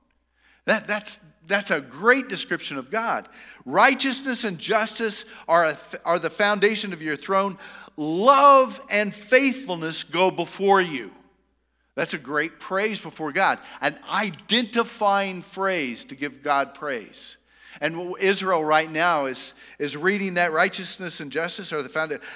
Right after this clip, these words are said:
No. It's that kind of expression, that kind of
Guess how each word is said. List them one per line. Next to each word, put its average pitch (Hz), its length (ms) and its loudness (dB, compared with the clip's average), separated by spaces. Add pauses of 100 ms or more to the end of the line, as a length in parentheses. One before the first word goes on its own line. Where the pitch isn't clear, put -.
No. 139 720 -8 (3500)
It's - 300 -6
that 170 200 2
kind 190 220 4
of 151 80 -4
expression, 175 480 -2
that 220 180 4
kind 226 240 0
of 170 100 -6